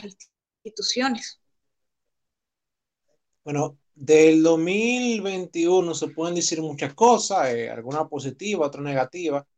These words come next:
Speaker 2: Eh, vamos a agarrar por lo positivo, porque esa es la pregunta. Eh, lo positivo, por lo menos en el ambiente local, es que ya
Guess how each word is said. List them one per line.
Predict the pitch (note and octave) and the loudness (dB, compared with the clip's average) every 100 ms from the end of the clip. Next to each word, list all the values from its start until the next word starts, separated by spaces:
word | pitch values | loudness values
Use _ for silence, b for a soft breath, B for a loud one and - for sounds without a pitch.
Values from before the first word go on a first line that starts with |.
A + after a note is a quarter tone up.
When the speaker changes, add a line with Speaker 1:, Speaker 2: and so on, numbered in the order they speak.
| _ _ _ _ _ _ | _ _ _ _ _ _
Speaker 2:
Eh, | D3+ D#3 | 2 2
vamos | E3+ | 4
a | G#3+ G#3 | 6 6
agarrar | G#3+ | 4
por | G#3 G3+ | 2 -2
lo | G3 | -4
positivo, | F3 - B3+ B3+ | -10 -10 -6 -4
porque | C#3+ C#3+ | -4 -8
esa | C#3+ | -4
es | D3+ | -4
la | D3 | -2
pregunta. | D3+ E3+ D#3 B2+ B2 A#2+ A2+ | -6 -6 -6 -8 -6 -6 -8
Eh, | A2 - _ _ _ _ _ _ _ _ _ _ _ _ _ _ _ | -12 -20 _ _ _ _ _ _ _ _ _ _ _ _ _ _ _
lo | E3+ F3+ | -2 -2
positivo, | G3 G3 G3 C#4 B3 E3 | -2 -4 0 2 4 2
por | D#3+ | 0
lo | |
menos | D#3 F3 | -2 -2
en | F#3+ | -2
el | F3 | -2
ambiente | F3 F3+ F#3 | -4 -10 -8
local, | F3 E3+ F#3+ E3+ F3+ - _ _ | -8 -2 2 4 2 -6 _ _
es | C#3+ C#3 - | -12 -12 -14
que | - D#3+ D#3 D3+ D3 C#3+ B2+ | -8 -6 -4 -4 -4 -6 -8
ya | A#2+ C3+ C#3+ D3 C3 - | -6 0 6 6 4 0